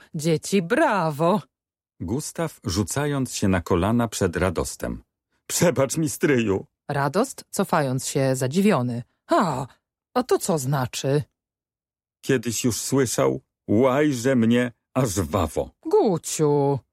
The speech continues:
Speaker 2: Gustaw.
Speaker 1: Cicho.
Speaker 2: Gniewaj się.
Speaker 1: Głośno.
Speaker 2: Lituj się, rozpaczy.
Speaker 1: W tył się skłaniając, jakby odtrącony.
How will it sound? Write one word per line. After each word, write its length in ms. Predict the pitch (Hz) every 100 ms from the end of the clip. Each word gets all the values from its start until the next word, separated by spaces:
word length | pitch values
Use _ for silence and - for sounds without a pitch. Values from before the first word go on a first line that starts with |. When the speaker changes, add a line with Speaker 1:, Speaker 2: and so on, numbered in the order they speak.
| _ -
Speaker 2:
Gustaw. 640 | 147 120 - - - - - -
Speaker 1:
Cicho. 420 | 202 160 135 117 _ _ _ _ -
Speaker 2:
Gniewaj 600 | - 160 160 156 147 139
się. 500 | - - 131 131 117 113
Speaker 1:
Głośno. 560 | - 214 247 - 123 117 _ _ 104
Speaker 2:
Lituj 540 | 101 175 139 120 92
się, 220 | - 98
rozpaczy. 840 | 117 139 - 165 175 123 - 85 76 _
Speaker 1:
W 100 | -
tył 240 | - 226 175
się 180 | -
skłaniając, 760 | 139 - 127 127 139 208 294 247
jakby 300 | 160 160 185
odtrącony. 800 | 180 - 202 175 - 135 117 -